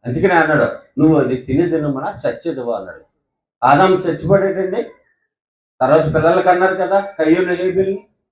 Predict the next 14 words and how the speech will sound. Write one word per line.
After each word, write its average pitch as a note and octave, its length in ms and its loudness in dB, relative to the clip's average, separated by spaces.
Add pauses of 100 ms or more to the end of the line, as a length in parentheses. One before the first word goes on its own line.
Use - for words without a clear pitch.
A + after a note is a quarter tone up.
(160)
అంటే A#2+ 200 -8
శరీర C#3 420 2
సంబంధంగా F#3+ 500 0
చనిపోలేదు G3 540 -4
ఆయన, G3+ 200 -10 (1000)
ఆత్మ A2+ 560 -4
సంబంధంగా C3 680 -4
చనిపోయాడు. A2+ 680 -4 (240)
అదే F#3+ 160 2
అంటున్నాడు, C3+ 500 -2 (460)
మనం C3 520 -2 (280)
ఏదో C#3+ 220 4
ఆహారం C#3+ 600 2
తినేస్తున్నాం, C3 580 -10